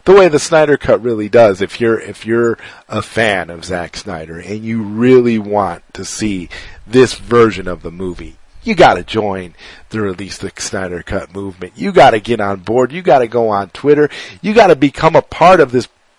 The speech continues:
big family that's, that's just coming together in such a positive and profound way. It's just so beautiful.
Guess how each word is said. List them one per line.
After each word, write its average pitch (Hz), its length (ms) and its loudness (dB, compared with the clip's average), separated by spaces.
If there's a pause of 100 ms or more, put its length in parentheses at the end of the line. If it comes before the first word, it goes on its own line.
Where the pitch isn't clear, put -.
big 233 320 -2 (180)
family 180 720 0
that's, - 440 -6 (380)
that's 135 240 -4
just - 500 -4 (560)
coming 214 380 0
together 147 560 2
in 120 140 -8
such - 560 -6
a 131 80 -2 (220)
positive 131 880 -2
and 113 240 -18 (340)
profound 127 960 0
way. 139 360 2
It's - 180 -12
just - 240 -10
so 131 400 -6
beautiful. - 640 -4